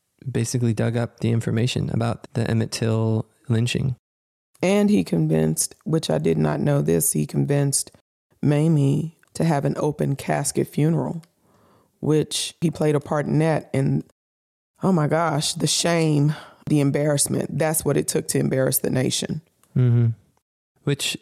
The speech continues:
Speaker 1: we haven't done an episode on Emmett Till, so just to say s-, for context that that open casket funeral was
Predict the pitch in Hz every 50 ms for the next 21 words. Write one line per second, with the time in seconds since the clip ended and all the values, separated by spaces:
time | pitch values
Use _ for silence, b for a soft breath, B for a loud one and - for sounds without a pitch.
0 | _ - 135 139 151 170 175 160 143 - - - - 135 135 131 127 131 127 127
1 | - - 120 117 113 117 113 113 113 110 - - 117 113 107 - - 113 110 120
2 | 113 - - 110 - - - 113 110 110 110 110 - - - - - - - -
3 | 104 - - 123 113 113 110 - - 107 110 113 - - - 107 110 - - _
4 | _ _ _ _ _ _ - - 110 117 120 131 139 143 135 - - - - -
5 | _ - 123 120 123 113 110 - 123 117 - - 113 - - - - 123 117 113
6 | 113 110 110 117 113 113 113 110 107 101 - - - -